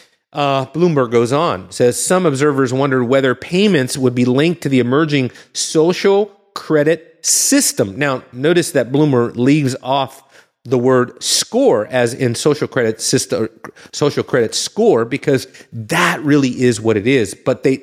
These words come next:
they talk about it nonetheless. They says, "In this system, citizens with exemplary behavior are whitelisted for privileges,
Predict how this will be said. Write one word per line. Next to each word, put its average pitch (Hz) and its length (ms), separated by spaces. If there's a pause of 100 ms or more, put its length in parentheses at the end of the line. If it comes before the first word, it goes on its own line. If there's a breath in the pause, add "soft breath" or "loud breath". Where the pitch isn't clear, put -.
they 120 100
talk 202 320
about 123 220
it 123 100
nonetheless. 123 540 (260 loud breath)
They 139 120
says, 151 260 (240 loud breath)
"In 220 200
this 226 160
system, 110 540 (320 loud breath)
citizens 226 720
with 143 160
exemplary 190 760
behavior 180 720
are 127 360
whitelisted 123 880
for 120 200
privileges, 110 1200